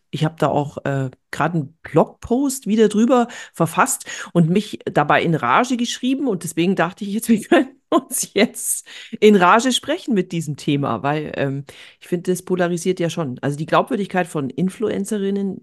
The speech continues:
oder Influencern ist, äh, finde ich, schon immer wieder ein Thema. Ich hab das auch erst wieder umgetrieben. Ich hab irgendwie so ein Newsletter bekommen. Äh, da ging's auch darum, was man, äh, von Influencern lernen könnte, also so Firmen zum Beispiel für ihre Social-Media-Auftritte.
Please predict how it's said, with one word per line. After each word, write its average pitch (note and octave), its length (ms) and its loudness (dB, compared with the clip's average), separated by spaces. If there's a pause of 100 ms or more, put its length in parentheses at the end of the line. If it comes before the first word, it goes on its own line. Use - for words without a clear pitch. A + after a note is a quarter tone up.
oder C3+ 380 -4
Influencern F3+ 960 0 (460)
ist, - 360 -2
äh, D#3 320 2
finde F3+ 240 4
ich, E3 80 0
schon E3+ 180 4
immer F3+ 260 6
wieder F3 200 4
ein C#3+ 80 0
Thema. C3+ 380 0 (100)
Ich D3+ 160 2
hab E3 300 2
das D#3+ 280 0
auch D3+ 140 4
erst E3 200 0
wieder D#3+ 140 4
umgetrieben. G3 420 2
Ich E3 100 0
hab - 100 -6
irgendwie D#3+ 280 2
so D3 120 -4
ein C#3 100 0
Newsletter F#3 440 -2
bekommen. G3 360 -4 (840)
Äh, D#3 280 0
da D#3 140 0
ging's F3+ 260 2
auch A3 240 4
darum, E3+ 360 2
was D#3 200 0
man, D#3 460 -4
äh, C#3 500 -4
von D3+ 460 -2
Influencern D#3+ 880 0 (120)
lernen C#3+ 680 2
könnte, B2 440 -4
also A#2+ 220 -2
so A#2 140 -12
Firmen D#3 420 2
zum A#2 140 -6
Beispiel G#2+ 300 -4
für A2+ 160 -4
ihre A2 180 -2
Social-Media-Auftritte. B2 1080 -2